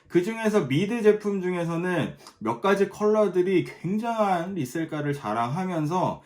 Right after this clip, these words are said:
엄청난 인기를 받고 있습니다. 그 중에 하나가 될 수 있을 만한 그런 제품을 여러분들한테 소개해 드리도록 하겠습니다.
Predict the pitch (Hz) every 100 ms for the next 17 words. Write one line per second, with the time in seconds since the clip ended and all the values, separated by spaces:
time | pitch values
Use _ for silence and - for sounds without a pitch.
0 | - - 131 208 254 208 131 180 156 117
1 | 151 113 - 139 113 120 165 147 90 73
2 | - _ - 208 214 233 220 220 214 214
3 | 226 214 214 202 123 143 - 160 110 -
4 | 170 151 101 117 151 104 - - _ -
5 | 170 196 147 143 - 170 160 190 190 117
6 | 107 113 104 95 87 87 85 - 160 175
7 | 175 165 143 139 113 101 - 127 110 101
8 | 95 143 143 143 107 82 76